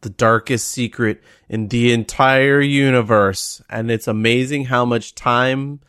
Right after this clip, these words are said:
and many times the universe has been in s-, this, the hands of this crew.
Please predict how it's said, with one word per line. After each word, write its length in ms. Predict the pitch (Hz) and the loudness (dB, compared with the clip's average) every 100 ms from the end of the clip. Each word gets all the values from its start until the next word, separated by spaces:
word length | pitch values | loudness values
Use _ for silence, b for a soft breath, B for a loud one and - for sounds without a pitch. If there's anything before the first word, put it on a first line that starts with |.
| _ _ | _ _
and 160 | 110 113 | -4 0
many 220 | 127 127 | 0 -2
times 640 | 139 127 135 139 135 - _ _ _ _ _ | 0 2 2 0 -4 -10 _ _ _ _ _
the 100 | 117 | -8
universe 580 | 104 123 135 127 131 - | -2 2 2 2 0 0
has 140 | 120 | -6
been 200 | 110 127 | -2 0
in 100 | 127 | 0
s-, 240 | 123 - - 127 | -2 -8 -14 -10
this, 300 | 123 - - _ _ _ _ _ _ _ _ _ _ _ | -10 -10 -16 _ _ _ _ _ _ _ _ _ _ _
the 80 | 117 | -4
hands 440 | 120 135 143 147 | 0 2 2 2
of 120 | 139 123 | -2 -2
this 180 | 123 | -4
crew. 480 | - 143 123 110 120 | -2 0 2 0 -2